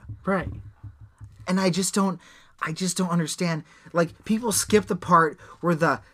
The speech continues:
Speaker 2: the bad guy turning good is actually a bad guy first. That's what makes him going good, a good thing.
Speaker 1: Right.
Speaker 2: You skip that part. Like, Suicide Squad pisses me off to, 'cause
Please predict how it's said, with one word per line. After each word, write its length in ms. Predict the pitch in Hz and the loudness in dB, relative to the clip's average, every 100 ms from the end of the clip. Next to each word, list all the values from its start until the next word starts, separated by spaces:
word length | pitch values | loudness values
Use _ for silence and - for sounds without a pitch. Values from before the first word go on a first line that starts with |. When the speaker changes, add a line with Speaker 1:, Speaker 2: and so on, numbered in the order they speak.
| - | -8
Speaker 2:
the 120 | 147 | -6
bad 320 | 135 165 185 196 | 0 4 4 4
guy 140 | 190 | 2
turning 320 | - 180 165 | 4 2 2
good 160 | 175 165 | 2 4
is 100 | 165 | 4
actually 260 | 180 208 | 4 6
a 60 | 180 | 6
bad 260 | 175 185 175 | 8 8 6
guy 140 | 127 | 0
first. 440 | - 104 90 - - - - | -4 -8 -6 -10 -12 -14 0
That's 140 | 196 226 | 4 8
what 60 | |
makes 140 | 208 202 | 8 6
him 60 | |
going 240 | 185 196 175 | 6 6 6
good, 180 | 190 165 | 4 4
a 40 | |
good 180 | 175 170 | 0 0
thing. 360 | 196 175 92 - - - | 0 0 -4 -10 -18 -10
Speaker 1:
Right. 300 | 147 139 - - | -8 -8 -10 -6
Speaker 2:
You 120 | 175 | -2
skip 240 | 165 226 180 | 0 2 2
that 180 | 175 - | 2 4
part. 220 | 208 175 | 4 4
Like, 100 | 170 | 0
Suicide 320 | 247 220 165 | -2 0 0
Squad 220 | 147 120 | -2 -4
pisses 300 | - 196 175 | 0 2 2
me 140 | 165 165 | 0 6
off 260 | 175 151 - - | 6 4 -4 -12
to, 100 | - | -8
'cause 180 | 160 160 | -6 -6